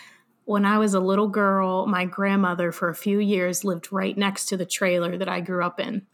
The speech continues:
And she had a pond. And that pond used to always have the same ducks come back year after year after year.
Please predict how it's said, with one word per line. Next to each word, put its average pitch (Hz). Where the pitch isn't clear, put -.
And 190
she 208
had 190
a -
pond. 185
And 190
that 185
pond 196
used 202
to 208
always 233
have 190
the 180
same 208
ducks 196
come 196
back 175
year 202
after 196
year 185
after -
year. -